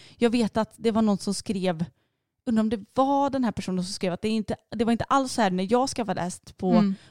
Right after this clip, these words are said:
Speaker 1: åttiotalet. Ehm, men jag tänker att jag läser upp inlägget så kan vi diskutera lite sen.
Speaker 2: Mm.
Speaker 1: Hästen. Ett flockdjur med stort behov av social samvaro och rörelse.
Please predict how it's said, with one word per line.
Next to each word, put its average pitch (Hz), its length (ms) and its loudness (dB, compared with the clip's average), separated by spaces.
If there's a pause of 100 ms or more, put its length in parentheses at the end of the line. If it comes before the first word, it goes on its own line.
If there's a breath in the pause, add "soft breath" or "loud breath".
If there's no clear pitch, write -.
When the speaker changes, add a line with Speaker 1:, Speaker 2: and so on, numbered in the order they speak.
Speaker 1:
åttiotalet. 220 920 0 (480)
Ehm, 185 760 0
men 277 300 2
jag 294 120 4
tänker 285 180 2
att 254 80 -4
jag 294 160 4
läser 302 320 0
upp - 180 -4
inlägget 196 420 0
så 190 500 2
kan 202 140 -2
vi 190 60 0
diskutera 190 420 -4
lite 180 240 -6
sen. 226 280 -2
Speaker 2:
Mm. 247 160 6 (480)
Speaker 1:
Hästen. - 540 -2 (260)
Ett 269 160 2
flockdjur 226 460 2
med 214 140 4
stort 302 340 -2
behov 240 200 4
av 185 100 4
social 208 460 0
samvaro 175 640 0
och - 240 -4
rörelse. 190 760 2